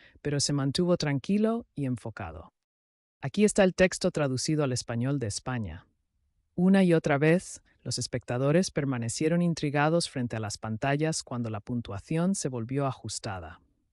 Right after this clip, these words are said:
Alcaraz podría haber visto un desafío ante él, pero, en su lugar, optó por un enfoque proactivo. Se dio cuenta de que debía recuperar el control del partido para evitar una posible derrota.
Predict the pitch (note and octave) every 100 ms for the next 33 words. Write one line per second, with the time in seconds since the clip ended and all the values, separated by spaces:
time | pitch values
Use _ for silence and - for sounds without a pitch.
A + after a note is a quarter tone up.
0 | _ _ _ _ C#3+ C#3 C#3+ D#3+ A3 -
1 | F#3 E3 F3 F#3+ E3+ E3+ C#3 E3 - D#3+
2 | D3+ C#3 - G#2+ D3+ D3 B2 A2 A2 B2
3 | F2 F2 _ _ B2 G2 F2+ - _ _
4 | C3 A#2+ B2+ B2 D#3+ G3 G#3+ - - B2+
5 | - D3 C#3+ C#3 C#3+ B2+ - C#3 C3 -
6 | A#2 F#2 - C3 G#2+ D#2 - _ _ _
7 | - - D3+ E3 - F#3+ G3+ F3 C#3+ C3
8 | B2+ D3 F3 F#3 F#3 F3 D3 D3 E3 D3+
9 | - B2 A2+ D3 D3+ D3 C3 A#2 - D3+
10 | D3+ C#3+ B2 A2 A2 - C#3 C#3+ C#3 B2
11 | G2+ - C3+ A2+ G2 F2+ F2+ - -